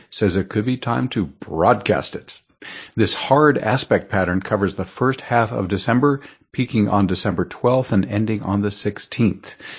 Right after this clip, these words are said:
It includes Mars, Ceres, Jupiter, and the lunar nodes.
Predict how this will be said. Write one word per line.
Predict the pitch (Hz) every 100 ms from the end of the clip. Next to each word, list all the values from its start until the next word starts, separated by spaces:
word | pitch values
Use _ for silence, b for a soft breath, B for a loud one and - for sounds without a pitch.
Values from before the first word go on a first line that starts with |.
| B -
It | 107
includes | 98 104 95
Mars, | 92 110 131 98 76 71 -
Ceres, | - 131 127 92 73
Jupiter, | 85 110 107 101 95 104
and | 98 104 107
the | 107
lunar | 104 107 104
nodes. | 110 110 73 - -